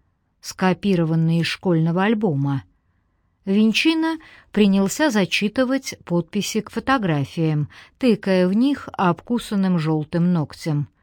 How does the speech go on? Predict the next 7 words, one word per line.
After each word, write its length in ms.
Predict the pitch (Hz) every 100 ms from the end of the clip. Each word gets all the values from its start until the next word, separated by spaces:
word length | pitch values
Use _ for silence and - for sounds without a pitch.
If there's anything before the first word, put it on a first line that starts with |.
| _ _ _ _ _ _ _ -
«Отрежь 480 | 190 214 277 269
мой 160 | 233 226
член, 540 | - - 160 160 156 - _ _ _
задуши 540 | 185 240 262 247 - 160
меня, 440 | 151 156 156 147 - _ _ _ _
смерть 520 | - 240 233 180 -
хотелкам». 800 | - 247 - 156 - 160 139